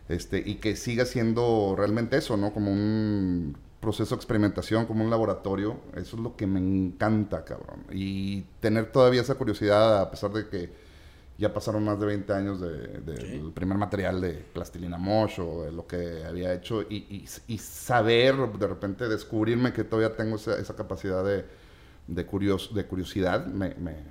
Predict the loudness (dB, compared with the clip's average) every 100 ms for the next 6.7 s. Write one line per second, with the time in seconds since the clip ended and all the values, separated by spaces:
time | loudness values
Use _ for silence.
0 | -20 -16 -8 -6 -6 -2 0 2 2 2
1 | 0 2 4 2 -4 -18 -20 -20 -20 -20
2 | -20 -2 0 0 0 0 0 -2 0 2
3 | 2 0 2 2 2 0 0 -2 -4 -4
4 | -6 -8 -4 -4 -6 -8 -6 -2 0 -2
5 | -4 -10 -20 -18 -16 -4 -2 0 -2 -4
6 | -6 -6 -2 0 0 -2